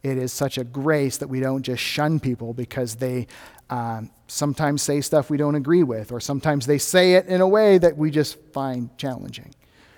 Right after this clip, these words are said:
But we continue to show grace. We are humble. We, uh, are gentle. We are patient.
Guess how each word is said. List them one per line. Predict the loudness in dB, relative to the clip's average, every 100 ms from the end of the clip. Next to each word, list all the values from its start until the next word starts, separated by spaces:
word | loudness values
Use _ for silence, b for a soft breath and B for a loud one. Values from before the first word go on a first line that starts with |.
| b b b b _ -6
But | -2
we | -2
continue | -2 -4 -4 0 4 4 2
to | 0
show | -6 -6 -6 -6 -10 _ b b b b _ -4
grace. | -4 -4 -8 -12 -12 -18 _ b b b b b -6
We | -2
are | -2
humble. | 0 2 2 0 -8 _ _ _ _ _ _ _ -18 -10
We, | -4 -2 0 0 -2 -4 b b b b
uh, | -8 -4
are | -2 -2
gentle. | -2 2 2 2 -8 -18 _ _
We | -10 -6
are | -8 -8
patient. | 0 2 2 0 -8 -16